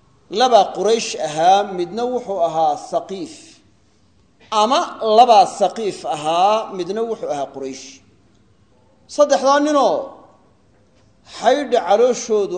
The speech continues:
ay fara badan tahay, fiqiga iyo garashada qalbiyadooduna ay yar tahay.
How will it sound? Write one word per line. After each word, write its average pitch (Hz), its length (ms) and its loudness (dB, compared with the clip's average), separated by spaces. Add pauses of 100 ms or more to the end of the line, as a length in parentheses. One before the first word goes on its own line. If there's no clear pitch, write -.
ay 202 200 0 (180)
fara 175 360 0
badan 170 360 -4
tahay, - 300 -20 (1400)
fiqiga 220 480 -4
iyo 202 200 0
garashada 202 720 2 (640)
qalbiyadooduna 226 880 4
ay 202 180 2
yar 208 180 0
tahay. - 220 -18